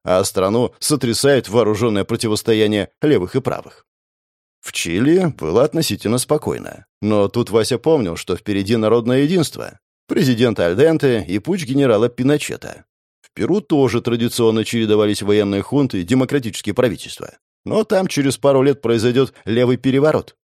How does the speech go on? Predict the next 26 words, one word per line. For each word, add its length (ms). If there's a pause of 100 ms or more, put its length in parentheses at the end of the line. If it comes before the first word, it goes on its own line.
(160)
Об 140
этом 220
студент 460
узнал, 420
изучая 420
как-то 320
раз 220 (260)
карту 360
распространения 760
автомата 460
Калашникова 640
по 100
миру 360 (240)
и 120
наткнувшись 720
на 140
перуанскую 680
аномалию. 720 (540)
Бразилия 760
два 360
года 280
как 220
лишилась 540
законно 460
избранного 520
президента 760